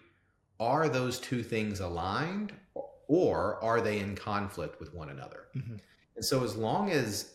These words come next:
Speaker 1: I'm making progress towards that holistic success and happiness definition, and I'm not sacrificing too much of one to achieve the other, um, it makes it so much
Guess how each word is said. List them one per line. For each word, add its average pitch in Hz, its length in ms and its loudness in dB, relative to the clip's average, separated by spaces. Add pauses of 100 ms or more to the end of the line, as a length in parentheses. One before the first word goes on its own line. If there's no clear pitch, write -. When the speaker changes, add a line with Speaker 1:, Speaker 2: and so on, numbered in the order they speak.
Speaker 1:
I'm 123 680 -2
making 104 640 -2
progress 98 760 -2
towards 110 340 -2
that 98 240 -2
holistic 107 720 0 (340)
success - 760 0
and 90 100 -6
happiness 110 520 -4
definition, 101 600 -4
and 98 100 -2
I'm 90 180 -4
not 123 260 -2
sacrificing 104 840 0
too 117 160 -4
much 101 260 -4
of 90 140 -6
one 107 300 -4
to 98 100 -4
achieve 92 400 -4
the 87 140 -6
other, 110 400 -2 (640)
um, 104 640 4 (640)
it 120 200 -2
makes 135 340 2
it 139 120 0
so - 180 0
much 113 260 -2